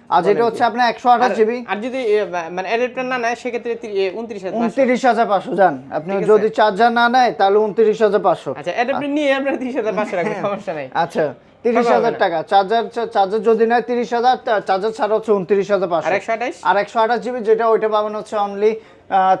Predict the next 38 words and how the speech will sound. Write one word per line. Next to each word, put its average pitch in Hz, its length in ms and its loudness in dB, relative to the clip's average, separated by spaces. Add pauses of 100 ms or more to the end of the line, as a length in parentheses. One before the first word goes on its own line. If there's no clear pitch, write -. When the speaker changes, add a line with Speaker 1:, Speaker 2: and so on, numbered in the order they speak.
Speaker 1:
তেত্রিশ 247 480 2
হাজার 247 200 6
পাঁচশো 214 280 2
টাকা। 185 200 2
Speaker 2:
তেত্রিশ 202 340 -4
হাজার। 214 180 2
Speaker 1:
তেত্রিশ 247 380 0
হাজার 247 180 0
পাঁচশো? 240 220 0
Speaker 2:
দুইশো 233 80 -4
ছাপ্পান্ন - 0 -
আছে? 156 420 -6
Speaker 1:
দু-, - 80 -4
দুইশো 180 200 -2
ছাপ্পান্ন 180 360 -2
আছে। 143 200 -8
Speaker 2:
ওটা - 0 -
কত? 143 60 -8
Speaker 1:
দুইশো 175 260 -4
ছাপ্পান্ন 220 340 -2
জিবি 208 200 -2
হচ্ছে 202 220 -4
পঁয়ত্রিশ 214 480 -4
হাজার 185 180 -2
পাঁচশো 180 240 -4
টাকা। 165 80 -2
Speaker 2:
পঁয়ত্রিশ 196 280 -2
হাজার 151 140 -8
পাঁচশো 147 160 -8
টাকা। 175 120 -4
Speaker 1:
Only 202 120 2
পঁয়ত্রিশ 208 380 4
হাজার 190 120 0
পাঁচশো 233 180 4
Speaker 2:
আপনি 165 80 2
চেষ্টা 269 120 0
Speaker 1:
টাকা। 254 120 6
Speaker 2:
করুন 247 120 0